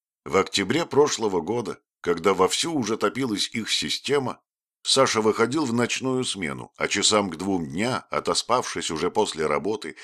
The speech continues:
и не зная, куда себя девать, сидел у ворот на скамеечке, ожидая конца дневной смены и вечернего домино с приятелями.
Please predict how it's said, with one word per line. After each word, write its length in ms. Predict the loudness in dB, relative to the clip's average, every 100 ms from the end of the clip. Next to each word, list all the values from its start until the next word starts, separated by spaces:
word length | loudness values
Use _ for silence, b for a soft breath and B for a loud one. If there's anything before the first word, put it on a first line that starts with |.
| B
и 160 | B 2
не 160 | 2 0
зная, 420 | 0 -2 -2 -6
куда 280 | -6 -4 -2
себя 280 | -4 -6
девать, 580 | -6 -6 -6 -6 -8 -14 _ _ _ _
сидел 420 | -4 -2 0 0
у 40 | 4
ворот 340 | 6 4 2
на 100 | -2
скамеечке, 800 | 0 0 -2 -4 -6 -8 -8 -12 _ _ _
ожидая 460 | 0 2 4 4 4
конца 400 | 2 0 0 -2
дневной 500 | -2 -4 -2 0 2
смены 500 | 0 -2 -6 -6 -10 B B
и 120 | 0
вечернего 600 | 0 0 0 2 0 0
домино 400 | 2 0 2 0
с 100 | -2
приятелями. 720 | -4 -2 -2 -4 -10 -12 -16